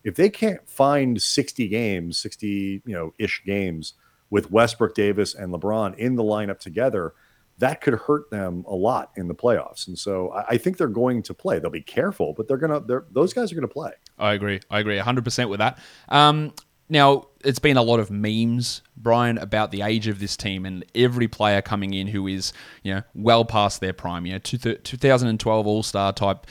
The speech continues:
Speaker 2: scenarios here with, you know, Trevor Ariza.
Speaker 1: Rajon Rondo's only the sixth oldest player on the team.
Speaker 2: Jesus Christ. <laughs> Yeah, okay.
Speaker 1: <laughs>
Speaker 2: Um,
Speaker 1: Right,
Speaker 2: so,
Speaker 1: he's
Speaker 2: like, uh,
Speaker 1: an
Speaker 2: Westbrook's
Speaker 1: injection of youth.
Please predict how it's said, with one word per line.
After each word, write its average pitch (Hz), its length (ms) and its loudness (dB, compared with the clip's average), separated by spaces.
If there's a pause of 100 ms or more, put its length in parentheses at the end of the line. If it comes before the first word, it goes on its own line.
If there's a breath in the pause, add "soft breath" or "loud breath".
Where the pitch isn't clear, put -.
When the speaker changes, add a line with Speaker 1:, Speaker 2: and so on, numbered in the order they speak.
(220 loud breath)
Speaker 2:
scenarios 101 680 0
here 95 160 -2
with, 92 160 -6
you 98 120 -4
know, 95 40 -2
Trevor 110 420 2
Ariza. 101 40 2
Speaker 1:
Rajon 113 360 4
Rondo's 107 420 2
only 104 280 -2
the 90 160 -6
sixth - 380 0
oldest 104 420 2
player 104 260 2
on 101 80 -2
the 101 60 -4
team. 107 160 -2
Speaker 2:
Jesus - 260 -6
Christ. 101 500 -6
<laughs> 143 280 0
Yeah, 135 280 4
okay. 127 600 2
Speaker 1:
<laughs> - 40 -8
Speaker 2:
Um, 147 180 6
Speaker 1:
Right, 170 100 4
Speaker 2:
so, - 120 -2 (180)
Speaker 1:
he's 156 60 -2
Speaker 2:
like, - 80 -18 (200 loud breath)
uh, 170 40 0
Speaker 1:
an 165 200 -2
Speaker 2:
Westbrook's 160 400 4
Speaker 1:
injection 151 380 4
of 107 80 0
youth. 135 340 4